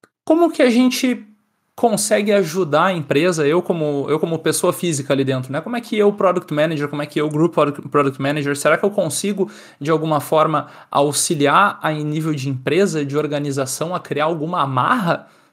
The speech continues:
pra gente conseguir trans-, botar de novo esse momento de scale up dentro de um eixo? Porque, cara, um outro ponto que tu falou ali,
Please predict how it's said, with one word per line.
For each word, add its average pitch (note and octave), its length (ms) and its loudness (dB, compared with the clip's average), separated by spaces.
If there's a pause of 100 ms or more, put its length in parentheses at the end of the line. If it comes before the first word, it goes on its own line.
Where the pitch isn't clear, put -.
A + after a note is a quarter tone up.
(120)
pra C#3 200 2
gente C#3+ 320 -6
conseguir D3 580 -6
trans-, F#3 300 -2
botar D3 500 0
de F#3 160 0
novo F3 460 0
esse C#3+ 160 -8
momento C#3+ 400 -4
de - 80 -10
scale D3 320 0
up D#3+ 120 -4
dentro D3 360 -6
de C3+ 80 -6
um C3+ 100 -4
eixo? G3+ 320 -6 (400)
Porque, C#3 220 -10
cara, D3 400 0 (760)
um C#3 300 -6
outro D#3 180 0
ponto D#3 240 -2
que - 60 -20
tu - 80 -14
falou C#3 240 0
ali, C3 260 0